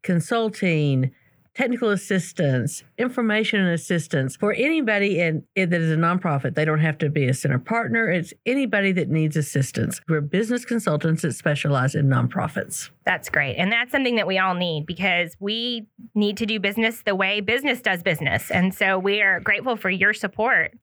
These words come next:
Speaker 1: What we find is, you know, people start nonprofits or work in nonprofits 'cause they really care about the mission. They wanna do the work.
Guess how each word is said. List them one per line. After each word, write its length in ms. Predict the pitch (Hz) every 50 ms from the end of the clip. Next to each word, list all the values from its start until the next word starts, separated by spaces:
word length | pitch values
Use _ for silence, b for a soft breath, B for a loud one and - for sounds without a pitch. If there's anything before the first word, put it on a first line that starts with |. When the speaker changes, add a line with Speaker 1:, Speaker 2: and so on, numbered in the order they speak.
| _ -
Speaker 1:
What 180 | 285 339 294
we 140 | 262 233 226
find 280 | 226 330 339 339 302 233
is, 160 | 202 202 208
you 60 | 247
know, 60 | 220
people 260 | 220 320 359 359 415
start 220 | 302 - 254 226 180
nonprofits 560 | 202 190 180 180 - 208 208 196 208 185 -
or 120 | 175 165
work 220 | 165 175 208 220 -
in 80 | 202
nonprofits 400 | 175 170 165 165 170 160 175 175
'cause 120 | - - -
they 120 | 160 147
really 480 | 151 151 160 175 185 202 208 208 208 196
care 240 | 190 - 190 180 175
about 240 | 165 165 156 147
the 60 | - 156
mission. 480 | 147 139 131 127 - - - 165 B B B B B B B -
They 140 | 202 208 214
wanna 300 | 214 214 214 214 208 190
do 260 | 175 180 185 185 180
the 100 | 165 165
work. 500 | 156 143 143 135 131 - - - -